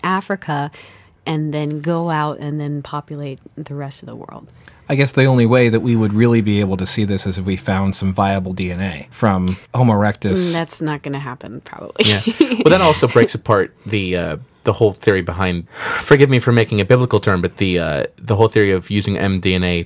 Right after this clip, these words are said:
Speaker 3: to find an
Speaker 1: Yeah.
Speaker 3: archaeological Eve, so to
Speaker 1: Yeah,
Speaker 3: speak.
Speaker 1: so M D N A is mitochondrial D N A, and that's
Speaker 3: Right.
Speaker 1: passed down through the mother. And, uh, we've been able to trace,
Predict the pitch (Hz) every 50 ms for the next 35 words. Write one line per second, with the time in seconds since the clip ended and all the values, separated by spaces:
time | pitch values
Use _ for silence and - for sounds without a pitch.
0 | - - - - - 98 90 87 85 82 - 101 92 87 87 85 82 175 165 92
1 | 90 90 143 98 92 90 85 - - - - - 90 92 90 90 80 - - -
2 | - - - - - - - - - 233 214 196 185 165 170 - - - 202 202
3 | 190 185 - _ 196 220 254 277 - 320 269 202 180 165 160 156 - 147 143 147
4 | 156 151 - - 147 143 143 147 143 135 131 135 135 123 127 123 123 123 127 131
5 | 143 131 135 139 - 85 82 - - - 160 151 151 - - - 143 139 135 139
6 | - 143 135 135 135 139 139 139 139 139 123 120 131 - - - - - - -
7 | - _ _ _ _ - 165 156 151 156 156 160 151 151 151 165 180 185 180 175
8 | 175 165 165 160 160 151 156 147 - - - 160 151 147 151 147 - - - -